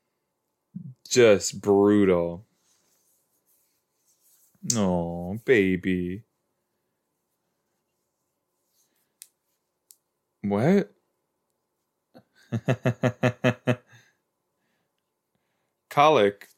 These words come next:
is, what is colic? I, I, I know what colic is. Wait,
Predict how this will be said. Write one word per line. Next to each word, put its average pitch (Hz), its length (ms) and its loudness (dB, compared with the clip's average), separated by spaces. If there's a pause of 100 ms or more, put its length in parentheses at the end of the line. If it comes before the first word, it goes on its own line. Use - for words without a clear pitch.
(160)
is, - 1800 0 (260)
what 127 180 -8
is 135 120 -8
colic? 95 400 0
I, 131 200 6
I, 139 180 6 (540)
I 120 120 4
know 139 160 2
what 151 160 0
colic 98 380 0
is. 92 300 -8 (840)
Wait, - 260 -4